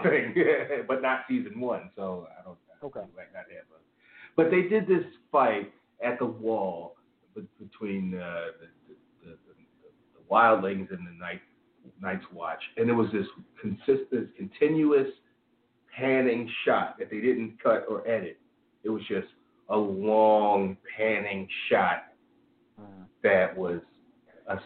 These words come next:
Speaker 1: seven minute long, whatever, I forget how much, but it was very, it was impressive 'cause everything in that kind of shot has to be perfect. All your timing has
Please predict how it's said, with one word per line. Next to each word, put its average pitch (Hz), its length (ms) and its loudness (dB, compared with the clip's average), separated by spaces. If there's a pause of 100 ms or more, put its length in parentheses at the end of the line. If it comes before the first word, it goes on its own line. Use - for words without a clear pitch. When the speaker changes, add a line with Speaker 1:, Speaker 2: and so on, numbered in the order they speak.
Speaker 1:
seven 107 320 4
minute 104 280 4
long, 101 480 0
whatever, 110 360 4
I - 80 -6
forget 101 300 -2
how 95 100 -2
much, 92 160 -8
but 113 120 -2
it 127 40 6
was 104 220 2
very, 113 280 6
it - 100 -6
was 98 160 -2
impressive 143 520 0
'cause 92 180 -18
everything 104 420 -6
in 90 100 -10
that 87 240 -12
kind 90 160 -8
of - 60 -18 (120)
shot 143 320 2
has 101 140 -6
to 90 60 -20
be 82 280 -18 (540)
perfect. 110 400 4
All 92 140 2
your 85 100 -6 (100)
timing 95 340 0
has 92 140 -4